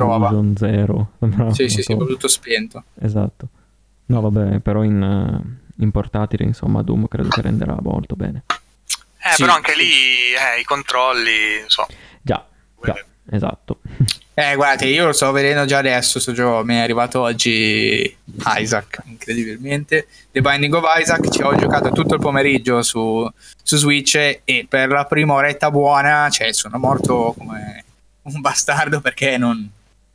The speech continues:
Speaker 1: cioè, con i due
Speaker 2: Eh,
Speaker 1: sticchettini
Speaker 2: certo.
Speaker 1: facevo veramente fatica a
Speaker 3: Eh.
Speaker 1: essere preciso. Poi dopo
Speaker 3: E non
Speaker 1: ho
Speaker 3: è un
Speaker 1: preso la mano,
Speaker 3: F P S, non è un
Speaker 1: che non è,
Speaker 3: F P S.
Speaker 1: beh, però c'è da dire che comunque Isaac è, cioè, buona la sua precisione, eh.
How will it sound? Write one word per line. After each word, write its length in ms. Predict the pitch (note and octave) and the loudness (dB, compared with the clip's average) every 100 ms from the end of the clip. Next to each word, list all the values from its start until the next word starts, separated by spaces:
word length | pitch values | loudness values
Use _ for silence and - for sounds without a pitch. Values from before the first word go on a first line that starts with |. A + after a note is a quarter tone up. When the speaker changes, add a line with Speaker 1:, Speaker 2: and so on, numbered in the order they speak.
| _ | _
Speaker 1:
cioè, 280 | - C#3+ - | -2 -2 -2
con 160 | E3+ | 0
i 60 | E3 | 2
due 140 | F3+ | 4
Speaker 2:
Eh, 40 | C3+ | 2
Speaker 1:
sticchettini 420 | A2 G2 - A2 | 2 0 2 2
Speaker 2:
certo. 140 | A3 | 2
Speaker 1:
facevo 200 | D3+ D#3+ | 2 2
veramente 540 | C#3 C#3+ D3+ F3 D#3+ D3 | 2 2 2 2 0 0
fatica 760 | C#3+ C3+ - D#3+ - C#3+ C#3+ - - _ - | -2 -6 -4 -2 0 0 0 -6 -20 _ -2
a 240 | C3 C3+ | 0 2
Speaker 3:
Eh. 20 | |
Speaker 1:
essere 300 | D3 - D3 | 2 0 0
preciso. 360 | C#3 C#3+ C3 A#2 | 2 2 0 0
Poi 140 | F3+ | 0
dopo 140 | G3+ D#3+ | 2 2
Speaker 3:
E 40 | |
non 140 | C#3 C#3 | 0 4
Speaker 1:
ho 40 | |
Speaker 3:
è 60 | D3+ | 4
un 60 | |
Speaker 1:
preso 180 | D3 C3+ | 6 4
la 80 | D#3+ | 2
mano, 280 | E3+ F3+ B2+ | 2 2 2
Speaker 3:
F 80 | |
P 40 | A2 | 2
S, 280 | - A2 A2 _ - | 2 0 -8 _ -10
non 140 | A2 | -4
è 80 | A#2+ | 0
un 60 | A#2 | 0
Speaker 1:
che 120 | A2+ | 0
non 100 | C#3+ | 2
è, 180 | D#3 D3 | 2 0
Speaker 3:
F 20 | |
P 40 | G#2 | -2
S. 160 | - - _ | -8 -10 _
Speaker 1:
beh, 180 | - C3 | -4 -4
però 180 | - D#3 | 0 0
c'è 120 | D#3 | 2
da 60 | D3+ | 2
dire 180 | D3+ D3 | 2 2
che 80 | |
comunque 440 | D3 D#3 D#3+ D3+ D#3+ | 2 2 2 2 2
Isaac 260 | D#3 D3 | 2 2
è, 200 | D3 C3+ - _ _ _ _ | 0 -2 -6 _ _ _ _
cioè, 120 | - _ | -20 _
buona 260 | - C#3+ C3+ | -2 0 2
la 60 | B2 | 0
sua 160 | - | -2
precisione, 760 | A#2 A2 - A2+ G2+ F#2+ A2 | -2 -2 -4 -2 -2 0 0
eh. 80 | B2 | 0